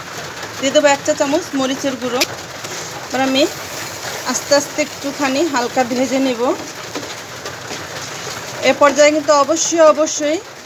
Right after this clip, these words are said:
আগুনের আঁচটাকে লো আঁচে রাখতে হবে। হালকা একটু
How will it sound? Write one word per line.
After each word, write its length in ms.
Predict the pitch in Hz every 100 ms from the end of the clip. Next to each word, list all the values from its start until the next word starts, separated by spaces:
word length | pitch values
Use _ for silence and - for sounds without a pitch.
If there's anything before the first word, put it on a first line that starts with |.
| - - - - - - - - - - - - 240
আগুনের 260 | 247 302 294
আঁচটাকে 340 | 294 - 285 311
লো 80 | 269 277
আঁচে 160 | 277 294 269
রাখতে 220 | 269 - 285
হবে। 220 | 277 294 359 - - - - - - - - - - - - - 359 - - - - - - - - - - -
হালকা 240 | 240 240 277
একটু 140 | 269